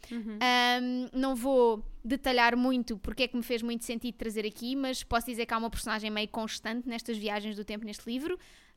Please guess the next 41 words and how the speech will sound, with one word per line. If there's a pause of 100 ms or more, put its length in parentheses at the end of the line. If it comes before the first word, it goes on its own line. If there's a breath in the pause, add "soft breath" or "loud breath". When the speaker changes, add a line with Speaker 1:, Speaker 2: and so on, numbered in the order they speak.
(120)
Speaker 2:
Ahm,
e
não
vou
especificar
só
porque
vai
ser
a
nossa
leitura (220)
extra
conjunta
do, (560)
do
Discord
e,
portanto, (300 loud breath)
não
quero
estragar
a
experiência
a
ninguém, (440 soft breath)
mas
pronto,
já
sabem
que
vão
ler
um
livro
com
uma
personagem
repetente. (720)
É
isto.